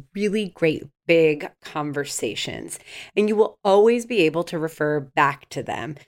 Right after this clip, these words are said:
So if you haven't listened, definitely go back. Listen, we had conversations about picky eating, managing sugar at home, meal planning. But in this season, Megan and I have worked really hard to identify and work out the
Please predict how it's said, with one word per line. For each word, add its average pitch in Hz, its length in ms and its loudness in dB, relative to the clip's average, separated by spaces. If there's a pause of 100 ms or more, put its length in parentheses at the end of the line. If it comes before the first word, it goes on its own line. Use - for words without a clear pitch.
(200)
So - 140 0
if 170 100 -2
you 170 120 -4
haven't 233 480 2
listened, 202 480 -2 (120)
definitely 190 760 -2
go 165 260 2
back. 220 600 0 (460)
Listen, 175 480 0
we 156 80 -4
had 139 180 -8
conversations 147 640 -6
about 143 320 -8
picky - 340 -18
eating, 208 420 2
managing 139 460 -2
sugar 143 320 -2
at 131 140 -2
home, 185 520 2
meal 175 200 2
planning. 170 680 0 (380)
But 147 180 -6
in 185 260 0
this 330 220 2
season, 135 800 -4 (420)
Megan 160 280 0
and 294 120 0
I 233 340 2
have 151 260 -10
worked - 260 -10
really 220 320 0
hard 185 300 0
to - 120 -8
identify 170 680 -2
and 151 240 -6
work 160 200 -6
out 131 200 -8
the - 120 -14